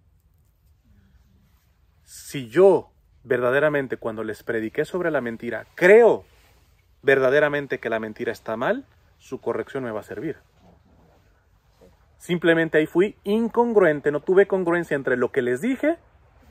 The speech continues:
y lo que estuve haciendo. Pero como que lo, lo que les dije, sí creo en eso, su corrección me va a servir. ¿Qué es un hipócrita? Un hipócrita también dice una cosa y hace otra. Pero,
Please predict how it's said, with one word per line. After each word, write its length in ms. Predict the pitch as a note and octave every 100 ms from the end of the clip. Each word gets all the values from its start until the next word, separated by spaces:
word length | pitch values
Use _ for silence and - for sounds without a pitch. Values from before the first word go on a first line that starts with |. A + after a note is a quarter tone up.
| -
y 100 | E3+
lo 100 | C3+
que 80 | A#2+
estuve 260 | A2 C#3 A#2
haciendo. 440 | - C#3 G#2+ F#2 - - - -
Pero 240 | - C#3 C3
como 240 | C3+ B2+
que 100 | C#3+
lo, 160 | C3 A#2+ -
lo 260 | D#3 B2+
que 100 | -
les 240 | C3 B2+ B2+
dije, 380 | A3 - C3+ - - - -
sí 300 | - - A3+
creo 380 | - F#3+ F#3+ C#3
en 100 | B2+
eso, 380 | E3 - A3 E4+ - - - - -
su 240 | - F3
corrección 460 | G#3 F#3+ D3+ D#3+ D3+
me 100 | C3
va 80 |
a 60 | A#2
servir. 420 | - A2 B2 G2 - - - -
¿Qué 60 |
es 120 | E3+ G#3+
un 100 | F#3
hipócrita? 560 | - D3 B2 A2 - - - - -
Un 120 | E3+ G#3
hipócrita 500 | - F3 G3 F#3 D3
también 440 | B2+ C3+ D3 D#3+ - - - -
dice 320 | C#3 G3+ -
una 160 | F#3+ D#3+
cosa 420 | F3 F3+ - G3+ -
y 140 | C3
hace 280 | C#3+ - C#3
otra. 400 | D#3 - G2+ F2+ - - - - - - - - - - -
Pero, 340 | - D#3+ F#3+